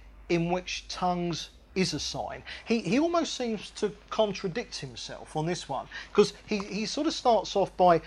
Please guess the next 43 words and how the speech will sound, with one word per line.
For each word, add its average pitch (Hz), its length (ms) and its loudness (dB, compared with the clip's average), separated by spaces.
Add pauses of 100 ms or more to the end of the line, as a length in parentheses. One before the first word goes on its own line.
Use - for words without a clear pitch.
(160)
saying 160 540 2
tongues 165 400 2
isn't 151 260 -4
a 151 40 -6
sign 147 380 -2
for 160 160 -2
unbelievers, 143 600 0
but 151 200 -6
prophecy 160 600 4
is. - 120 -10 (220)
And 214 100 6
then 302 80 6
he 339 80 4
says - 280 2
the 254 100 2
opposite. - 480 0
He 185 80 -6
says 196 240 0
tongues 208 400 0
is 180 120 -6
a 185 60 -4
sign, 190 460 0 (300)
uh, 180 180 8 (100)
but 214 140 2
prophecy 214 460 -2
isn't. 139 240 -6 (280)
But 208 80 6
of 214 60 2
course, 254 180 4 (140)
what 277 140 10
he's 330 140 6
talking 285 420 2
about, 135 360 0
there 180 220 6
is 170 100 0
one 269 400 4
way 147 280 2
in 135 100 -6
which 160 180 -6
the 160 80 -4
gifts 170 380 -2
of, 165 160 -4 (140)
of 156 100 -2